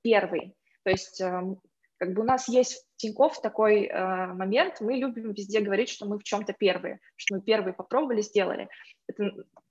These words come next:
какая-то культура, э, которая объединяет таких людей. Поэтому, э, вот это ощущение, что ты, э,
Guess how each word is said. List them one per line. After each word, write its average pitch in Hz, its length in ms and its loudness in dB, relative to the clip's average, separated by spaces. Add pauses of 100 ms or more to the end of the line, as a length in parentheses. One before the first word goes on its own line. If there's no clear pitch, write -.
(140)
какая-то 220 380 0
культура, 294 500 0
э, 196 440 0
которая 220 300 -2
объединяет 214 380 -4
таких - 320 -8
людей. 196 340 -2 (280)
Поэтому, 233 640 0
э, 196 320 0 (420)
вот 214 200 -2
это 240 220 -2 (400)
ощущение, 240 600 2
что - 220 -6
ты, 226 440 2 (380)
э, 202 240 2